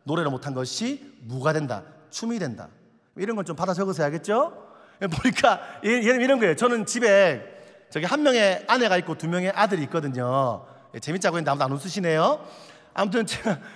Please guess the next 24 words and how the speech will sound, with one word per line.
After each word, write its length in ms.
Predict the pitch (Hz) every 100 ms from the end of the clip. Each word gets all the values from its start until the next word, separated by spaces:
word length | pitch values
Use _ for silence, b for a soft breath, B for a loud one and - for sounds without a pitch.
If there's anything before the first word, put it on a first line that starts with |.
| B
제가 240 | - 208 226
아내 180 | 254 233
이름이 260 | 233 214
이인경입니다. 760 | 170 220 226 214 190 131 104 92 - -
제가 120 | 190
이름, 240 | 220 226
이런 140 | 220 226
거 60 |
아니-, 120 | 175 190 - -
아내를 300 | 240 214 190
너무 160 | 196
사랑하니까 800 | 208 196 214 208 190 196 160 101 B B B _ -
"여보, 520 | 175 190 180 120 - -
사랑해." 520 | - 196 208 185 139
이렇게 180 | 170 165
말로 240 | 139 180
표현하는데, 640 | 185 190 170 151 180 147 - B B
이 80 | 262
말로 320 | 240 196 277
다 140 | 285 277
표현할 340 | 269 277 269
수 80 | 185
없잖아요. 320 | 139 160 139
맞지요? 440 | 147 170 139 110